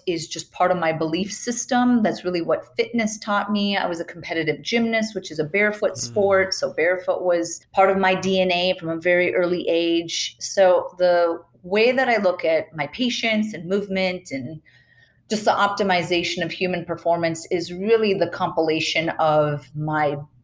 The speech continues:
Speaker 1: background of being an athlete, my background being in fitness,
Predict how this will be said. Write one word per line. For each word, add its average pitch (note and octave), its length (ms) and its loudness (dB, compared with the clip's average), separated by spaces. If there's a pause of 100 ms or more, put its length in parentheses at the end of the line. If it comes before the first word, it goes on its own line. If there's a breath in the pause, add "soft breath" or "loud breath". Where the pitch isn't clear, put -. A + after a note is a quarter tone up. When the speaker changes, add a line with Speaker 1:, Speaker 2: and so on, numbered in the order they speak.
(220)
Speaker 1:
background A#3+ 480 2
of G#3+ 100 0
being A#3 240 2
an A#3 80 2
athlete, A3+ 640 0
my C3+ 140 -4
background G3 480 2
being G3+ 240 -2
in F#3+ 140 -2
fitness, F#3+ 800 0